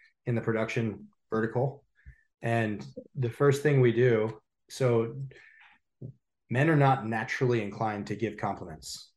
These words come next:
Like, we don't, we're not taught about it. We're not taught to, to how to handle our feelings. So we talk about fit, like,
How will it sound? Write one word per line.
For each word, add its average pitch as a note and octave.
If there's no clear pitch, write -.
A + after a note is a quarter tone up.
Like, G2+
we A2
don't, A2+
we're A2+
not A2
taught C#3
about C#3
it. C3+
We're A2+
not A2+
taught A#2
to, A2+
to A2
how A#2+
to A#2
handle A#2
our G#2+
feelings. B2+
So B2
we A#2+
talk C3+
about C3
fit, C#3+
like, A#2